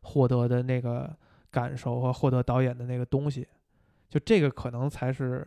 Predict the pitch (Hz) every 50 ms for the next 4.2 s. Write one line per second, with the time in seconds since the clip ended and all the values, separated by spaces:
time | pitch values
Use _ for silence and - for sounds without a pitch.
0 | - - _ _ 147 135 131 123 123 - 160 156 143 - - 127 127 131 - 139
1 | 131 - - 151 131 131 - - - - _ _ _ _ - _ _ _ - 139
2 | - - 175 151 131 131 - - - - - - _ _ _ 127 120 120 123 127
3 | 123 117 120 127 127 - - _ _ 139 131 - - 156 147 - 151 139 139 -
4 | - - - 151